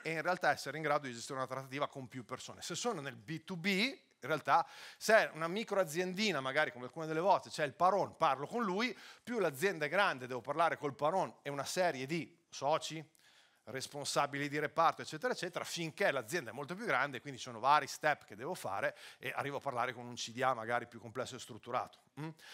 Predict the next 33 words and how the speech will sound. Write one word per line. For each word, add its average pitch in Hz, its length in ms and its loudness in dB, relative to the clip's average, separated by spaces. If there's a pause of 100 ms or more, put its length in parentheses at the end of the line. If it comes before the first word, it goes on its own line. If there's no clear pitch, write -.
(180)
Lì 233 300 0
il 160 60 -6
nostro 190 280 -2
concetto, 196 360 0
ragazzi, 147 320 0
non 226 180 -4
cambia 170 460 2
perché, 214 480 2
perché 180 180 -8
le 190 100 -2
nostre 226 260 -6
trattative, 180 440 -4
quello 165 160 -4
che 170 80 -6
vedremo, 202 460 -2
cambierà 170 380 4
da 151 220 4 (100)
vendigli 202 360 -4
il 180 80 -4
prodotto, 175 400 -4
vendigli 170 300 -6
il 180 80 -4
servizio, 196 720 -4
a 165 340 4
scala 190 400 6
verso 131 260 -2
l'alto, 123 360 2
cioè 151 160 -4
l'obiettivo 139 520 -6
di 131 120 -6
ogni 156 120 -6
appuntamento 160 640 -2
è 151 160 4